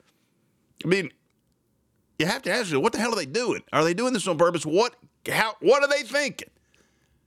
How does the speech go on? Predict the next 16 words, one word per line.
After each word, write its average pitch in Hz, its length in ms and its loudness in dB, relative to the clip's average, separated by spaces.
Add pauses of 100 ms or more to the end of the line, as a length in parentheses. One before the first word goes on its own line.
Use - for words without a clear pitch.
(760)
Nobody 233 320 4
thought 165 220 2
this 127 180 2
was 113 120 2
a 113 60 2
good 113 160 4
idea. 107 500 2 (4000)
Anyway, 101 480 0 (2000)
the 98 120 0
Biden 113 260 4
administration, 90 540 0
that, 98 180 2
that's 98 200 0
what 101 140 0
it 95 80 -2
is. 76 180 -2